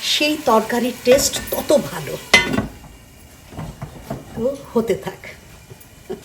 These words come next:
হ্যাঁ, ভিউয়ার্স, চলেন আপনাদের সাথে নিয়ে দেখে নিই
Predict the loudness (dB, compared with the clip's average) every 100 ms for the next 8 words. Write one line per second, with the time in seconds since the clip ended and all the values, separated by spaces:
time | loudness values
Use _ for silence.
0 | -6 -6 -6 -12 -10 -4 -4 -4 -10 -16
1 | -20 -20 -12 -2 -2 -2 -12 -20 -20 -18
2 | -4 -2 -2 -4 -2 -2 0 -2 -2 -2